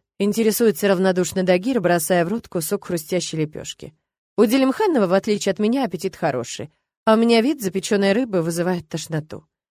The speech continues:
И его сбитые костяшки, до самого мяса. Так и представляю, как он своими кулачищами вахита молотит.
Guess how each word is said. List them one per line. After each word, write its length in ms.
И 100
его 200
сбитые 360
костяшки, 720
до 200
самого 420
мяса. 460
Так 200
и 20
представляю, 560
как 180
он 120
своими 260
кулачищами 760
вахита 560
молотит. 580